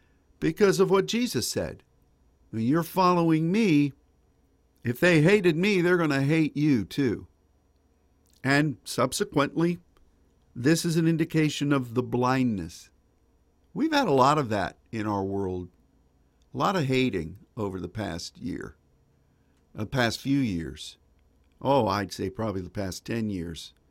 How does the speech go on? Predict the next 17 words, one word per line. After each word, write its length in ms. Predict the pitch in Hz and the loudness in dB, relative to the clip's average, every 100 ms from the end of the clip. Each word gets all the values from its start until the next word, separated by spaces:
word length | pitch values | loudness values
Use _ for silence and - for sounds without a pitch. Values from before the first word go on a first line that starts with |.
| _ _ _ _ - | _ _ _ _ -6
We've 200 | 175 190 | -2 2
always 380 | 165 147 117 90 | 4 4 0 -2
had 220 | 95 90 | -6 -4
hatred 580 | 92 95 - 95 104 - _ _ _ | -4 -6 -6 -6 -6 -10 _ _ _
in 180 | 110 101 | -8 -6
our 140 | 95 | -6
country, 600 | 90 107 95 - 113 120 _ _ _ _ _ _ _ _ - | -8 -10 -10 -8 -10 -10 _ _ _ _ _ _ _ _ -10
um, 600 | 104 104 101 101 101 - _ _ _ _ _ _ _ _ _ | -6 -4 -4 -6 -10 -14 _ _ _ _ _ _ _ _ _
and 340 | 117 113 113 107 | -4 -2 -2 -2
a 80 | 110 | 0
lot 260 | 127 139 | 2 2
of 80 | 131 | 2
it 160 | 131 - _ _ | 0 -2 _ _
has 200 | 120 117 | -4 -4
just 260 | - 123 - | -4 -8 -4
been 360 | 120 107 107 - _ _ _ _ - | -4 -4 -6 -10 _ _ _ _ -20
shameful. 680 | - 117 107 82 - 60 | -8 -4 -4 -4 -10 -14